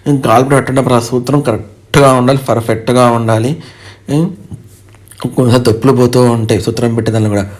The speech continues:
అప్పుడు మళ్ళీ తీసుకొని మళ్ళీ సూత్రం పెట్టాలి. చూడండి, లింక్ పడుతుంది అర్థం కాక. మళ్ళీ తీసి మళ్ళీ నీట్‌గా పెట్టుకుంటున్నాను నేను. ఇలాంటి పొరపాట్లు చేయొద్దు మీరు కూడా.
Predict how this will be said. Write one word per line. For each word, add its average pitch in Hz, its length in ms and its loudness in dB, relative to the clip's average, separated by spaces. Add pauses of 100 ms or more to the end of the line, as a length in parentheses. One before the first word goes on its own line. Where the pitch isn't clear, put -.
(160)
అప్పుడు 120 260 -2
మళ్ళీ 120 200 2
తీసుకొని 123 800 -4 (280)
మళ్ళీ 117 220 0
సూత్రం 117 320 -4
పెట్టాలి. 104 320 -2
చూడండి, 110 340 -2 (260)
లింక్ 110 200 -2
పడుతుంది 113 340 0
అర్థం 107 260 0
కాక. 98 360 0 (360)
మళ్ళీ 101 360 0
తీసి 123 340 0
మళ్ళీ 110 360 0
నీట్‌గా 113 360 2
పెట్టుకుంటున్నాను 104 760 -4
నేను. 101 180 -4
ఇలాంటి 104 480 -6
పొరపాట్లు 104 560 -4
చేయొద్దు 101 260 -2
మీరు 98 260 -2
కూడా. 98 400 -4